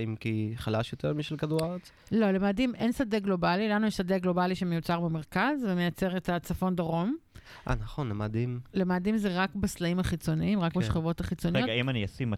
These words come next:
Speaker 3: אקח מצפן על מאדים, הוא בעצם כאילו יתחרפן?
Speaker 2: הוא יתחרפן.
Speaker 3: אוי, גדול.
Speaker 2: גם על הירח וגם, כן. על הירח ועל מאדים יש לה מה שנקרא... אה,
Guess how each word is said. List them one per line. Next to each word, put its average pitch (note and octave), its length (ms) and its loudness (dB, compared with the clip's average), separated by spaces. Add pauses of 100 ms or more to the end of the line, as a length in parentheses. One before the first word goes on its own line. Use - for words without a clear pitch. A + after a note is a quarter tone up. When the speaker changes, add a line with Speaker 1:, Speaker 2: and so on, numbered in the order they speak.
(180)
Speaker 3:
אקח A#2 220 -2
מצפן A2+ 440 -2
על F#2+ 100 0
מאדים, F#2 320 -2
הוא F#2 100 -2
בעצם F#2 280 -2
כאילו F2+ 200 -4
יתחרפן? F2+ 460 -6 (160)
Speaker 2:
הוא F#3+ 120 0
יתחרפן. F3 520 -2 (180)
Speaker 3:
אוי, G#2+ 220 0
גדול. F2 420 0 (260)
Speaker 2:
גם G3 200 2
על G#3 100 2
הירח F3 600 0 (180)
וגם, E3+ 440 0 (140)
כן. D#3+ 180 0 (320)
על - 60 -4
הירח F#3 360 2
ועל F#3 140 2
מאדים F3 400 2
יש F#3+ 140 0
לה F#3 60 0
מה F3+ 100 2
שנקרא... F3+ 580 0 (220)
אה, F3 340 2